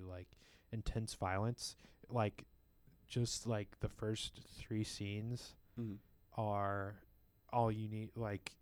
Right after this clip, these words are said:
Speaker 1: the first three scenes are, like, his thesis statement. You open, they're in a diner. It's before the heist is gonna happen.
Speaker 2: Right.
Speaker 1: They're talking about Madonna and, like,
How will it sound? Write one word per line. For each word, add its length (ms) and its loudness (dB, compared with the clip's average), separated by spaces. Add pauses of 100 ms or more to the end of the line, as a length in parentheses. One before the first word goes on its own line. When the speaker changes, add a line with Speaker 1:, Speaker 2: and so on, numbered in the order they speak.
Speaker 1:
the 80 -6
first 280 0
three 240 2
scenes 420 -2
are, 100 0
like, 220 0 (300)
his 320 0
thesis 340 -2
statement. 460 -6 (260)
You 220 -2
open, 420 10 (220)
they're 160 6
in 140 2
a 40 0
diner. 500 0 (420)
It's 160 -6
before 500 2 (100)
the 80 0
heist 400 -2
is 100 -4
gonna 220 -2
happen. 460 -2
Speaker 2:
Right. 320 -4 (340)
Speaker 1:
They're 100 0
talking 360 2
about 360 2
Madonna 760 0
and, 100 -8
like, 340 -4